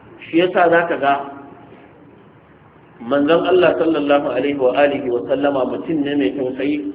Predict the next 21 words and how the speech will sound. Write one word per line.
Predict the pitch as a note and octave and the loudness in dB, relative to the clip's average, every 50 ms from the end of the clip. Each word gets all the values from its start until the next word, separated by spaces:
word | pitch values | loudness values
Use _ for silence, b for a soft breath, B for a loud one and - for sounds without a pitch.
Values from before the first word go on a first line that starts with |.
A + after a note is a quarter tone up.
| - - - - - - - - - - - - - - - - - - G#2+ | -12 -14 -16 -18 -18 -20 -20 -20 -20 -20 -20 -20 -20 -20 -20 -20 -16 -8 -4
da | C3 | -4
iya | C3+ - F3 E3+ D#3+ D3 | -4 -2 -2 0 0 0
leadership | C#3+ D3+ D#3 D#3 D#3 D#3+ D#3 D#3 D#3 - - | 0 -2 -2 0 0 0 -2 -2 -4 -6 -4
da | B2+ B2+ - | -4 -2 0
jagorancin | C#3+ C#3+ D3+ D3 C#3+ D#3 D#3 D#3 D#3 D#3 D#3 - D#3 C3+ B2+ A#2+ | 0 0 0 0 -2 -2 0 0 2 0 0 -2 -4 -6 -6 -6
da | A#2+ | -4
baya | - C#3+ D#3 E3 E3 D3+ D3 | 0 0 2 2 4 4 2
wa | C#3+ C3+ | 2 2
mutane | C3+ C#3 - - C3+ A#2+ A#2+ B2+ B2+ B2+ C3+ | 0 -2 -2 -2 -2 -2 -2 -2 -4 -4 -6
karma | B2+ A2 G#2+ A2+ A#2 - | -8 -6 -6 -8 -8 -8
ka-, | A2 G#2 G2+ - - | -10 -12 -12 -10 -10
kama | B2 A#2+ B2 B2+ B2+ B2+ | -6 -4 -2 -2 -2 -4
karya. | A#2+ G2+ - G#2+ - - - - - - - - - - - - - - - | -6 -8 -10 -12 -14 -18 -20 -20 -20 -20 -20 -20 -20 -20 -20 -20 -20 -18 -8
Yanzu | - B2 C#3+ D#3 G3 G#3+ E3+ | -4 -2 0 2 2 2 2
Barira | E3+ D#3+ D#3+ F3 F#3 F#3+ F#3+ F#3+ F#3 | 2 2 2 4 4 4 6 4 4
baiwa | - F#3 G3 F3 D#3+ D3+ D3+ D#3 | 4 4 4 4 6 4 4 2
ce, | D3+ C#3 C3 - | 0 -4 -4 -2
yanta | E3 E3+ D#3+ D#3+ C3+ C3+ | -2 0 0 -2 -4 -4
ta | - C#3 B2+ C#3 - | -4 -4 -6 -6 -6
aka | - | -8
yi. | A#2 G#2+ | -10 -14